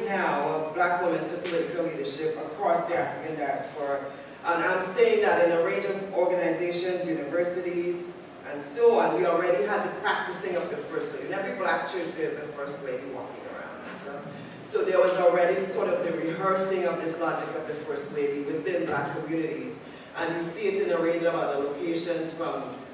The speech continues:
organizations and so on. So black women having leadership is not anything new. It's just that it has moved more into, like, the more central spaces, uh, in this particular case now, into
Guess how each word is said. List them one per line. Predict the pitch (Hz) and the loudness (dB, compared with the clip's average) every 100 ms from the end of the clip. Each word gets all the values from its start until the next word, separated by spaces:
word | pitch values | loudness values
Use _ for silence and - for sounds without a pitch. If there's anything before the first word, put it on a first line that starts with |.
| - - | -10 0
organizations | 156 160 147 143 165 160 - 170 165 - | 2 2 0 -2 -2 -2 0 0 0 -2
and | - - | -4 -2
so | - | -2
on. | - | -2
So | 190 180 | -4 2
black | 240 262 - | 4 4 4
women | - | 0
having | 214 190 185 185 | 2 2 2 0
leadership | 196 190 196 175 | 0 -2 0 -2
is | 175 175 | -2 -2
not | 180 | -2
anything | 160 156 160 170 165 | -2 -2 -4 -4 -4
new. | 208 208 160 - 151 - - - | -2 0 0 -2 -6 -10 -14 -8
It's | 170 175 | -4 -2
just | 190 | 2
that | 190 175 175 | 2 2 2
it | 185 | 2
has | 180 180 | 0 0
moved | 202 196 202 | 2 2 0
more | 185 185 180 175 | 2 6 8 8
into, | 165 175 | 4 2
like, | 170 - 156 | 0 0 -2
the | 156 | -2
more | 160 | -2
central | 160 175 147 151 143 | -2 -2 -4 -4 -6
spaces, | - 170 165 156 143 139 135 - - - - | -6 -2 -2 -2 -4 -4 -6 -12 -16 -12 -6
uh, | 135 160 | -4 0
in | 165 | 0
this | 170 | 0
particular | 170 170 165 143 139 151 | -2 -4 -2 -2 -2 -4
case | 160 - 151 | -4 -4 -4
now, | 165 151 - | -2 -2 -2
into | - 131 165 147 | -4 -6 -8 -8